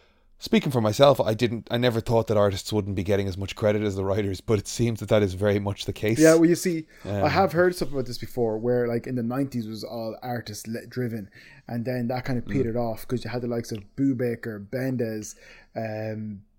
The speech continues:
Speaker 2: you know, uh, even Sarkast-, what's his name? Chip, I can never pronounce his
Speaker 1: Chip
Speaker 2: Chip
Speaker 1: Zdarsky.
Speaker 2: Zdarsky more recently and stuff, but, uh, you're talking about, like, it, it
Speaker 1: J. Michael Straczynski,
Speaker 2: it,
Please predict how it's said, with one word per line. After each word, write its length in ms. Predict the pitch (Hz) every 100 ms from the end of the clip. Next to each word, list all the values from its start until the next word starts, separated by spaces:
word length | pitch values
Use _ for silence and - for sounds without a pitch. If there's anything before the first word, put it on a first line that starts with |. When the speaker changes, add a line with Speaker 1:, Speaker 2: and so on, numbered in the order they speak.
| _ -
Speaker 2:
you 160 | 139
know, 340 | 123 113 107 107 -
uh, 260 | 120 113 107 -
even 320 | 139 123 120
Sarkast-, 580 | 107 120 117 127 - -
what's 220 | 139 151
his 100 | 156
name? 200 | 160 156 -
Chip, 180 | 160 _ _ - -
I 40 |
can 160 | 127 127
never 140 | 117
pronounce 240 | 123 120 123
his 320 | 117 - - _ _ _
Speaker 1:
Chip 160 | - 104
Speaker 2:
Chip 160 | 110
Speaker 1:
Zdarsky. 260 | 101 101 110
Speaker 2:
Zdarsky 320 | 123 120 123
more 160 | 120 107
recently 500 | 113 139 - 135 120
and 120 | 113 104
stuff, 320 | 120 104 - - - -
but, 120 | 127 123
uh, 240 | 117 110 - - _ _
you're 120 | 131
talking 380 | 127 139 135 151
about, 220 | 131 123
like, 340 | 123 110 110 - -
it, 220 | 123 -
it 260 | - - - -
Speaker 1:
J. 160 | 139
Michael 280 | 123 117 113
Straczynski, 580 | - 107 131 127 -
Speaker 2:
it, 40 | 135